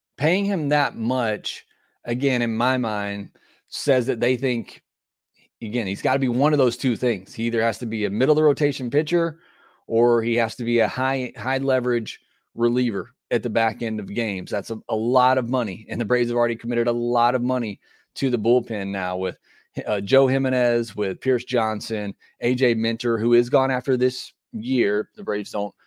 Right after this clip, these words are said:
extend him or bring him back, and Raisel Iglesias.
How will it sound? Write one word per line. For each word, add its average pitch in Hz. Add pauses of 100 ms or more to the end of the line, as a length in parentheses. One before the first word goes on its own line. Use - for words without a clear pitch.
(120)
extend 113
him 117
or 110
bring 113
him 110
back, 113
and 104
Raisel 107
Iglesias. 104